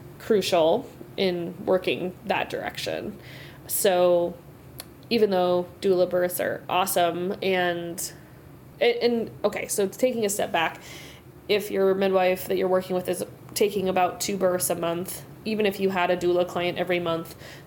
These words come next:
the likelihood of them overlapping is pretty small, like,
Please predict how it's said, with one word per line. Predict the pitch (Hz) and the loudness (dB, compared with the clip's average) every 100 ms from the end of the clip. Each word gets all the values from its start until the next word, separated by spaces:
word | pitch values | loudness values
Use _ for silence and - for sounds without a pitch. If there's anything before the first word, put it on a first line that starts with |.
| - | 2
the | 190 | 2
likelihood | 196 233 247 220 196 190 | 4 2 0 -2 2 2
of | 180 175 | 2 0
them | 175 | 0
overlapping | - 180 185 180 170 170 160 160 - - - - | 0 2 2 2 2 0 -2 -4 -10 -16 -20 -6
is | 226 214 | -4 0
pretty | 220 233 | 2 2
small, | - - - - - - - - - - - - | 0 -4 -8 -12 -16 -20 -20 -20 -20 -18 -12 -2
like, | - 185 - | 0 -2 -4